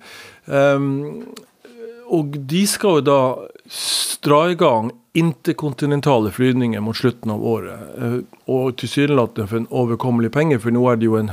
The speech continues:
haug med fly som er ledig, har ledig kapasitet. Eh, hva tenker du om det? Eh, jeg ser jo det at, eh, at faktisk så har, har, eh, Bjørn Kjos i dette Norse Atlantic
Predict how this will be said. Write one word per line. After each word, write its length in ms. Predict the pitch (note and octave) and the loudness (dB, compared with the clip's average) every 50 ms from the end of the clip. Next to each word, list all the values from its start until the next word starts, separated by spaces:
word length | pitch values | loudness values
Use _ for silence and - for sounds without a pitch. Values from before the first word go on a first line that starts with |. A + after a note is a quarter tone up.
| - - - | -10 -4 0
haug 220 | D#3 D#3+ D3 A#2+ | 2 2 2 2
med 140 | G#2 A2 G2 | 0 -2 -2
fly 160 | - B2+ A#2 G2+ | -2 -2 -2 -2
som 220 | - - G#2 G#2 | -4 -8 -8 -8
er 80 | G#2+ G#2+ | -6 -4
ledig, 340 | A#2 A#2 A2 A2 G#2 G#2 A2 | -4 -4 -4 -4 -8 -10 -12
har 140 | A2+ A2 A2+ | -10 -8 -6
ledig 220 | A#2+ A#2+ A2 A2+ - | -4 -4 -4 -6 -8
kapasitet. 540 | A#2+ G#2 - - D3 G3 F#3 B2+ - - - - - - - - - - - - - - - - - _ _ _ | -10 -10 -10 -2 0 0 0 0 -2 -8 -16 -20 -18 -16 -16 -16 -16 -16 -16 -16 -18 -18 -20 -20 -20 _ _ _
Eh, 680 | - E3+ E3 F3 F#3 F3+ F#3 G3+ - G3 G3 G#3 F3 F#3 E3 | -4 -2 0 2 4 2 2 2 -2 -2 0 0 2 2 2
hva 140 | E3 F#3+ F#3 | 2 0 2
tenker 280 | - E3 A3 A3+ G3 F#3 | 2 2 2 4 4 4
du 80 | F3+ F3+ | 4 2
om 100 | F3 E3+ F3+ | 2 4 4
det? 100 | G3+ E3 | 4 4
Eh, 460 | B2 A#2 B2 D3 D3+ D3+ D#3 D#3+ E3 | 2 2 2 4 4 4 4 4 2
jeg 80 | D3+ - | 2 2
ser 160 | F#3+ G#3 G3+ | 4 4 4
jo 80 | F3 D3 | 4 4
det 80 | C#3+ C3+ | 4 4
at, 240 | B2+ B2 - - C#3+ | 2 0 -2 -2 0
eh, 400 | D3 C3+ C3 C3 C3+ - D3 C#3 | 0 2 2 0 0 0 0 -2
at 160 | B2+ - - - | -2 -4 -8 -6
faktisk 460 | - D3+ C#3+ - - C#3+ A#2+ - - | -4 -4 -4 -2 -2 -4 -4 -2 -4
så 200 | - - D3 C3 A#2 | -4 -2 -2 -2 0
har, 280 | B2 C#3+ C#3+ C3+ A#2+ A#2 - - - - - - - - - - - - - - - - - - | 2 2 2 2 0 -4 -10 -18 -20 -20 -20 -20 -20 -20 -20 -20 -20 -20 -20 -20 -20 -14 -6 -2
har, 160 | C#3 C#3 C#3 | 0 0 0
eh, 500 | B2+ B2 C3 C3+ C3 B2+ B2+ C3 C3+ C#3 | 0 0 0 0 2 2 2 0 0 -2
Bjørn 260 | C#3 B2 C3+ C3+ C3 | 0 0 2 2 0
Kjos 520 | C3 - G3 G#3 D3+ A2 - - - - - - | 0 0 2 2 2 0 0 -4 -4 -6 -4 -4
i 120 | C#3 B2 | -2 0
dette 260 | C3+ B2 B2+ - C3 | 0 0 0 0 0
Norse 400 | B2 B2 C3 C#3 C#3 C3 - - C3+ | 2 2 4 4 2 2 0 -2 -2
Atlantic 760 | A2 - C3 B2+ A#2+ A#2+ - B2 A#2 - - _ - - | -2 0 -2 -2 -2 -4 -4 -6 -6 -6 -8 _ -16 -16